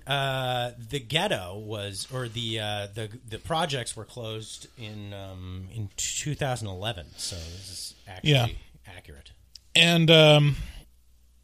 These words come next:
Speaker 2: some of the questions I had, so I've got some bullet points here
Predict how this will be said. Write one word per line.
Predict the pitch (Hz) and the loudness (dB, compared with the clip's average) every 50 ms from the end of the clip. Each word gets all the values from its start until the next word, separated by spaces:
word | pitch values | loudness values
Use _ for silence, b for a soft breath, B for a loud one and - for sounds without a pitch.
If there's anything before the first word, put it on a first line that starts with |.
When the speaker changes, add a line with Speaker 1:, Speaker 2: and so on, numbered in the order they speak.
| - - - | -14 -6 -2
Speaker 2:
some | 175 - - 202 196 | 2 4 4 6 6
of | 185 | 4
the | 165 | 4
questions | - 185 170 151 - 185 147 | 6 6 6 6 6 6 6
I | 160 147 | 6 6
had, | 156 151 139 139 131 127 | 6 6 6 6 4 4
so | - - 151 139 | 2 2 4 4
I've | 139 147 147 | 6 4 4
got | 170 160 139 - | 2 0 2 2
some | - - 175 160 151 | 4 6 6 6 6
bullet | 139 123 120 117 | 4 2 2 0
points | - - 120 120 117 - | 0 -2 -2 -2 0 0
here | 127 110 117 117 | 0 0 0 -2